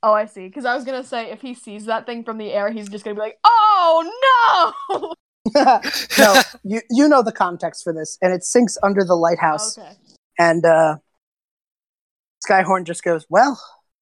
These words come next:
Speaker 2: even if the Skyhorn name passes on, the la-, that Leviathan's lighthouse safe forever. That
Speaker 1: Cool.
Speaker 2: comfort more than you'll ever know." <clears throat>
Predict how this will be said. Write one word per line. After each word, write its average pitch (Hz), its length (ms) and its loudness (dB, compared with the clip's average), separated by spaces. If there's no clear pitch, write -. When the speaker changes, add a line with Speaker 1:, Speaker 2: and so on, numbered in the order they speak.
Speaker 2:
even 214 200 -4
if 196 100 -8
the - 60 -16
Skyhorn 190 580 2
name 185 240 0
passes 151 400 -6
on, 190 360 -2
the 143 80 -8
la-, 175 240 2
that 170 240 0
Leviathan's 151 640 -2
lighthouse 139 360 -6
safe 151 280 -6
forever. 120 340 -6
That 180 280 4
Speaker 1:
Cool. 180 80 -14
Speaker 2:
comfort - 320 -10
more 135 120 -6
than 127 160 -10
you'll 117 140 -6
ever 117 160 -4
know." 110 220 -4
<clears throat> 160 380 2